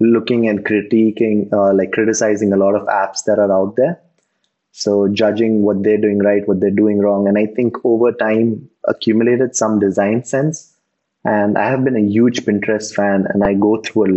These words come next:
lot of these, um, I O S designs on Pinterest, and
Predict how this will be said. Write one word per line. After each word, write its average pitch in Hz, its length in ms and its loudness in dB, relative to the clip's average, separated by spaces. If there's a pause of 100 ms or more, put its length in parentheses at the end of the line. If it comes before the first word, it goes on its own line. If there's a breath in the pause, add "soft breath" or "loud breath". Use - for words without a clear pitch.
(140)
lot 107 220 2
of 101 200 0
these, 101 420 0 (300 soft breath)
um, 98 500 -2
I 107 220 2
O 110 80 4
S 107 140 -2
designs 107 440 0
on 98 140 0
Pinterest, 98 580 -2
and 95 360 0